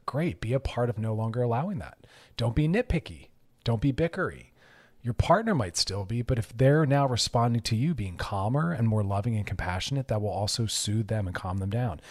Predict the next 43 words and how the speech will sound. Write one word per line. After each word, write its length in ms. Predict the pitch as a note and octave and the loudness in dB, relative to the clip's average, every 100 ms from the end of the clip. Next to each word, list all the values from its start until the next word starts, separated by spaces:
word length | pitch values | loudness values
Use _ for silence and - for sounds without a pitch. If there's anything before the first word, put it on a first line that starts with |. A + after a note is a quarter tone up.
| - - | -20 -2
That's 200 | C#3+ D3+ | 2 4
the 80 | F#3+ | 2
beautiful 320 | C3+ C#3+ C#3+ | 2 2 2
part 220 | - C3 | 2 2
about 180 | A#2+ A2 | 4 2
relationships, 720 | G#2+ C3+ - B2+ - - - - - - - | 2 0 0 -4 -8 -8 -10 -10 -20 -20 -6
is 120 | A#2 | 0
there's 140 | A#2+ | 2
more 140 | B2+ C3 | 2 4
than 100 | B2+ | 4
one 120 | A#2+ | 0
person 380 | - E3+ - F#2+ | 0 -4 -2 -4
in 120 | C#2+ | -6
it. 180 | A#1+ - | -12 -4
So 160 | - G#2+ | 0 0
if 80 | |
we 100 | A#2+ | 0
make 240 | D#3 D3 G2 | 0 0 2
ourselves 480 | A#2 D#3 - F#2 G2+ | 2 2 -2 -2 -6
a 60 | |
positive 560 | - - G#2 G#2+ A2 - | -6 -4 -2 -2 -2 -6
factor, 480 | - A2 A#2+ G#2 D#2+ | -4 -4 -4 -8 -10
a 60 | |
positive 440 | - G2 F#2 F2+ F#2 | -6 -4 -4 -6 -8
influence, 460 | G2+ C#3+ D#3+ D#3+ - - - | -6 -4 -4 -6 -12 -14 -2
we 120 | C#3 | -2
can 160 | - | -2
change 380 | A2 - B2+ C#3+ | -4 -2 -2 -4
it. 140 | - _ - _ - - | -8 _ -20 _ -20 -4
So 160 | C3 | -2
take 320 | - - C3+ | 0 0 2
that 160 | D#3 C#3+ | 4 2
accountability, 580 | - - C3 B2+ A#2+ A#2 | 2 0 2 2 0 0
take 220 | - B2 | -2 0
that 120 | A#2+ | 0
responsibility, 840 | A2 - A#2+ A2+ A2 A#2+ C#3 A#2+ G2+ | -2 0 0 0 0 0 0 -2 -2
and 280 | G#2+ G#2 | -4 -4
give 160 | G#2 A#2 | -4 -2
your 120 | A#2+ | -2
relationship 580 | A#2 A2+ A#2 B2 - G#2+ | -2 -2 -2 -4 -6 -6
the 80 | G2 | -4
best 220 | G#2 F#2+ | -4 -4
shot. 400 | - G2 - | 0 0 -2